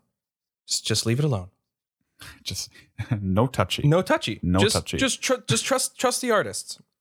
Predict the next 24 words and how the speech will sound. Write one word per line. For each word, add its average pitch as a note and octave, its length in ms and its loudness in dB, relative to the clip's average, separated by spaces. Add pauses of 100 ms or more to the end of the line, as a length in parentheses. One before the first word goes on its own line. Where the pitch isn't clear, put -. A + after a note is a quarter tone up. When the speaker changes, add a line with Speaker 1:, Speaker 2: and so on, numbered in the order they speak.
Speaker 1:
Otherwise, A3+ 460 2 (800)
hire A3 220 6
different G3 220 0
artists C3 280 0
and B2 80 -2
writers. G2+ 400 -4 (260)
If A#2+ 100 -4
you D3 60 4
don't D#3 140 2
trust, - 240 0
if B2 100 -2
you D3+ 60 -6
don't E3 140 0
trust D3 200 0
those C#3+ 140 -2
people, B2 380 -2 (100)
get C#3 140 0
people C3 200 0
you G#2+ 100 0
trust. - 380 -4 (500)
You D3+ 100 4
know, D#3+ 140 4
I, C#3 300 0
I, A#2+ 240 -4